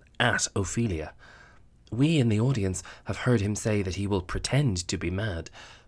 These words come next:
but done well, this scene does still blur the lines.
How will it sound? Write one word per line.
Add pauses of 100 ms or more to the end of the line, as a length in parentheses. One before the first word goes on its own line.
(120)
but
done
well,
this
scene
does
still
blur
the
lines.